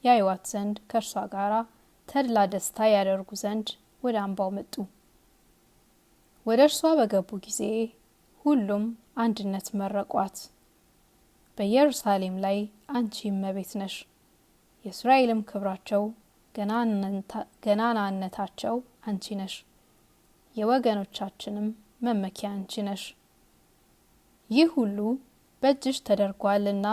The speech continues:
ይህንንም በጎ ነገር ለእስራኤል ሁሉ አድርገሻልና እግዚአብሔርም እነሳቸውን ወዷልና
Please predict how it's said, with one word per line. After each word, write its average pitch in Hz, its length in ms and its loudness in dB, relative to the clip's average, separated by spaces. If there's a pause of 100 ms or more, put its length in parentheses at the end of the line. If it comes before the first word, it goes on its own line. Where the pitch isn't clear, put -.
(400)
ይህንንም 214 520 0 (100)
በጎ 202 260 -4 (100)
ነገር 196 340 -2
ለእስራኤል 190 540 -4
ሁሉ 196 180 -6 (360)
አድርገሻልና 196 920 -4 (760)
እግዚአብሔርም 208 680 2 (180)
እነሳቸውን 208 800 -4 (880)
ወዷልና 196 680 0